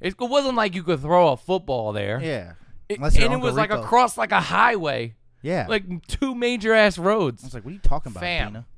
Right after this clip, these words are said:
Speaker 1: Yeah. That, li-, and then, like, she tried to,
Speaker 2: Literally
Speaker 1: like,
Speaker 2: said,
Speaker 1: ease up, like,
Speaker 2: "All
Speaker 1: towards
Speaker 2: this,
Speaker 1: the end.
Speaker 2: all this hassle for
Speaker 1: 'Cause
Speaker 2: the
Speaker 1: I said
Speaker 2: fucking
Speaker 1: in the
Speaker 2: Hard Rock?"
Speaker 1: back, I'm like, I'm like, "This definitely wouldn't have been faster. Walking definitely wouldn't have been faster."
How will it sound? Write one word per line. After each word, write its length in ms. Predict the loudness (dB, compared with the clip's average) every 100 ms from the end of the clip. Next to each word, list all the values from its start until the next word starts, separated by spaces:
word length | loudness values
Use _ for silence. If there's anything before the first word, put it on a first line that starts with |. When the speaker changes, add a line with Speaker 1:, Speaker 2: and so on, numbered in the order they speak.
| -20 -18 -6
Speaker 1:
Yeah. 300 | -2 -2 -4 _ _
That, 260 | -10 -8 -8
li-, 100 | -8
and 140 | -6 -2
then, 120 | -2
like, 200 | -2 -4
she 120 | -6
tried 200 | -4 -2
to, 60 | 0
Speaker 2:
Literally 100 | 0 -2
Speaker 1:
like, 40 |
Speaker 2:
said, 240 | -2 -6 -8 -16 -10
Speaker 1:
ease 260 | -6 -4 0
up, 360 | 2 2 0 _ _
like, 180 | -2 -2
Speaker 2:
"All 140 | 0
Speaker 1:
towards 200 | 0 0
Speaker 2:
this, 60 | 0
Speaker 1:
the 100 | -2
end. 240 | -4 -6 -12
Speaker 2:
all 160 | -14 -10
this 180 | -10
hassle 320 | -10 -10 -10 -6
for 80 | 0
Speaker 1:
'Cause 100 | 4
Speaker 2:
the 80 | 4
Speaker 1:
I 40 |
said 120 | 2 2 4
Speaker 2:
fucking 20 | 2
Speaker 1:
in 60 |
the 60 | -2
Speaker 2:
Hard 60 | -2
Rock?" 40 |
Speaker 1:
back, 380 | 2 4 2 -2
I'm 140 | -6 -4
like, 300 | -2 -4 -8 -20 _ _ _ _ _ _ -20 _ _ -16
I'm 160 | -14
like, 260 | -12 -14 -18 -14 -6
"This 180 | -6
definitely 480 | 0 2 2 0 -4
wouldn't 280 | -4 -4 -6
have 100 | -8
been 160 | -10 -8
faster. 520 | -4 -4 -4 -10 -18 -6
Walking 440 | 0 0 -2 -12 -4
definitely 340 | -2 -2 -6
wouldn't 200 | -10 -10
have 60 | -10
been 140 | -12
faster." 540 | -10 -8 -8 -12 -20